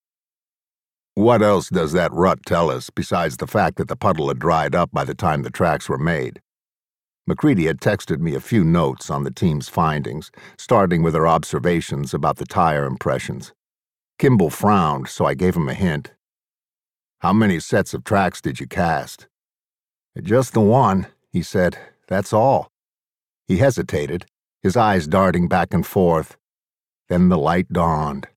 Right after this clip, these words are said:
"Ah, they all rode in together." "Bingo," I said.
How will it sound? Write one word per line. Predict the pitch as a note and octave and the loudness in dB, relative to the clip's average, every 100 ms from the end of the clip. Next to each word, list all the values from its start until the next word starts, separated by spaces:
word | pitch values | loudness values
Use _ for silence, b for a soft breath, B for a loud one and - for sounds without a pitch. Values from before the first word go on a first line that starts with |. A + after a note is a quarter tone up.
| _ _ _ _ _ _ _ _ _ | _ _ _ _ _ _ _ _ _
"Ah, | - F#2+ A2+ A#2 A#2+ A#2+ A2+ G2+ G2 F2+ - _ _ _ _ _ - | -4 0 4 4 4 4 2 2 0 -4 -10 _ _ _ _ _ -2
they | G#2+ D3+ | 4 6
all | C#3+ C3 | 6 6
rode | C3 C#3+ C3+ | 6 6 6
in | C#3+ B2+ | 4 2
together." | A2+ A2+ D3 B2+ F#2 - _ _ _ _ _ _ - | 2 4 4 4 0 -2 _ _ _ _ _ _ -8
"Bingo," | F#2 B2+ B2+ F#2 F2+ F2+ F#2 - _ - | -2 0 2 4 4 2 -2 -6 _ -8
I | D2 | -6
said. | C#2+ - C#2+ C2+ | -6 -6 -6 -6